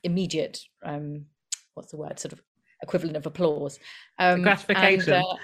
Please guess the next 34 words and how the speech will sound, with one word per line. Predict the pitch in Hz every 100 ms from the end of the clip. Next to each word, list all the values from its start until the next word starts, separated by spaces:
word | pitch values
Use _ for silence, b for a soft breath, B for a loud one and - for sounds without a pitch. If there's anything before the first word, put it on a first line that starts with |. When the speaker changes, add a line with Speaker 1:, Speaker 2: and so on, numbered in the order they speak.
| -
Speaker 1:
and, | 196 -
uh, | 202
Speaker 2:
<laughs> | 208
Speaker 1:
gratification, | 240 240 247 247 262 254 277
thank | - 190
you. | 175 160 B B B B B -
Which | 170
is | -
so | 208
good, | 190 220 190
amazing | 151 175 190 170
vocabulary. | 160 143 143 175 -
Um, | 233 208 220 220 202
Speaker 2:
<laughs> | 208
Speaker 1:
uh, | 208 208 202 - - _ _
but, | 220 247 233
um, | 233 233 233 - _ _ _ _ _ _ _ _ _ -
I | 226
found | - - 311 226 151 156
that | -
actually | 247 - - 165 147 147 - -
it | -
was | 202
the | - -
opposite. | 330 - 175 - - - - _
And | 185 185 190 196 202 - - _ _ _ _ -
I | 208
loved | 220 220 247 269 -
the | 240
sort | - 190
of | 175 -
slow, | - 185 175
slow | 175 - 170 151 151 156 _ _ _
process | 185 156 151 139 - -